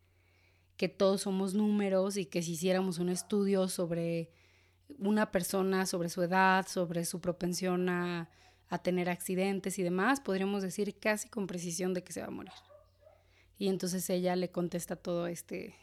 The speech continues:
este tema de las mariposas. Y me gusta mucho pensarlo así, porque aunque muchas cosas las podemos planear,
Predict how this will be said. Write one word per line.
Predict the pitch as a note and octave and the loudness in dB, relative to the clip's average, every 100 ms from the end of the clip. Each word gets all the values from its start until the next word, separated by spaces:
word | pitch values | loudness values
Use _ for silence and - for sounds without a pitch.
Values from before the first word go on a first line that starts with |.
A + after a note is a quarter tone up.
| - | -14
este | F3+ - | -12 -10
tema | F3+ F3+ F3+ | -8 -6 -4
de | |
las | F3+ F#3 | -4 -4
mariposas. | G3 G3+ C4+ - - _ - - - - | -6 -6 -8 -8 -16 _ -20 -20 -20 -2
Y | B3+ | 4
me | C4 | 4
gusta | C4+ D4 - | 4 0 -6
mucho | - - | -16 -8
pensarlo | - A3 G3+ G#3+ G#3 | -2 0 0 0 0
así, | F#3 F#3+ | -2 -4
porque | - F3 F#3 | -4 -2 2
aunque | F3+ F#3 G#3+ | 2 2 2
muchas | B3 D4 F#4 | 4 4 0
cosas | - B3 B3 | 0 2 2
las | A3+ | 0
podemos | - F#3 F#3 F#3 | 0 0 2 -2
planear, | - F#3 F3+ E3+ F#3+ | 0 0 2 0 -2